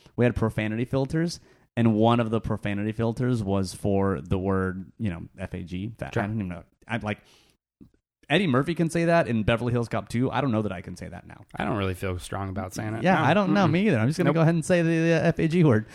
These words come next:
Speaker 1: Uh, but that would always get filtered out whenever <laughs> people would try to post about Kevin Fagan.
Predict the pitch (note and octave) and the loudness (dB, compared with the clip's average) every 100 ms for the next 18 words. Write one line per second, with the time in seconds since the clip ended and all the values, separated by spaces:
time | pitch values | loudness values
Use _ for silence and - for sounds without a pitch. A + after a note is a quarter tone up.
0 | - - - C3+ C3 A#2+ C#3 C3 C3 F3 | -18 -8 6 10 10 8 4 6 6 6
1 | F#3+ F3 C3+ D3 D3 B2+ B2+ - G#2+ - | 8 6 8 6 6 4 2 2 -12 4
2 | C3+ D3 D3+ C3 G#2 G#2+ D3 A#2+ A2+ A2+ | 6 6 4 2 4 4 6 4 4 4
3 | D3 - B2+ G#2+ C3+ C#3 A#2+ A#2 G#2+ A2 | 2 0 -4 4 6 6 4 2 0 0
4 | - G2 A#2+ A2 G2+ F#2+ - - G2+ G2 | 0 0 0 -2 -2 -2 -4 -4 -2 -2
5 | - G2+ A2 G3 | -4 -2 0 -2